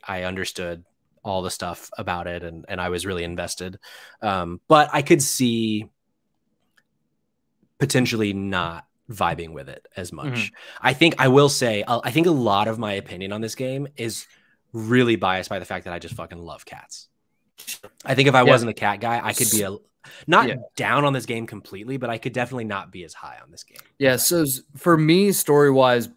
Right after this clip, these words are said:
Speaker 2: two hours in, uh, it, it feels more like breadcrumbs.
Speaker 1: Yeah.
Speaker 2: uh, than it does anything else. Like,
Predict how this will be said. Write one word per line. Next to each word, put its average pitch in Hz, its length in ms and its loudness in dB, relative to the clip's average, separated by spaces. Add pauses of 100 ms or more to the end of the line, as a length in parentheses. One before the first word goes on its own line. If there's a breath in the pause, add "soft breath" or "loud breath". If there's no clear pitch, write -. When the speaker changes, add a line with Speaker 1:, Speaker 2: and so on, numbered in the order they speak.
Speaker 2:
two 120 200 -4
hours 110 320 -2
in, 110 360 -8 (280)
uh, 110 400 -6 (140)
it, 151 220 -2
it 147 180 -4
feels 170 280 0
more 135 220 0
like 113 240 -4
breadcrumbs. 160 800 -10 (560)
Speaker 1:
Yeah. 92 120 -12 (120)
Speaker 2:
uh, 120 180 -4
than 131 200 -8
it 123 100 -8
does 120 300 -4
anything 110 360 -12
else. - 360 -20
Like, 107 160 -12